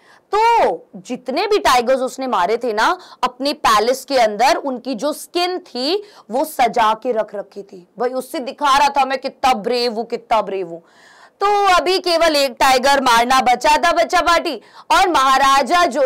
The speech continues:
थे वो बहुत ज्यादा परेशान, हताश, निराश और गुस्से में भी थे। अभी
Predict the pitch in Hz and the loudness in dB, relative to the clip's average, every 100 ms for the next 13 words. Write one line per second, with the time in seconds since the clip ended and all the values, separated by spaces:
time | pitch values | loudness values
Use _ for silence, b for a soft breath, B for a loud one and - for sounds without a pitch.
0 | 254 294 302 302 233 262 302 240 185 240 | 0 -2 -2 -2 2 4 4 0 0 2
1 | 226 226 262 247 214 220 - 240 240 240 | 2 2 2 2 0 -2 0 4 4 4
2 | 240 - B B 190 247 240 247 196 185 | 2 -4 B B -2 0 2 4 4 4
3 | - - 240 233 240 233 247 240 B B | 0 -6 -2 2 4 4 2 0 B B
4 | - 302 311 294 226 170 - 190 - 247 | 2 4 6 6 4 0 -8 -16 -6 -6
5 | - - 240 226 214 214 214 214 160 _ | -4 -4 -2 -2 -6 -6 -10 -12 -14 _
6 | _ _ B B B 339 415 285 247 247 | _ _ B B B 0 0 0 -4 -2
7 | 311 | -4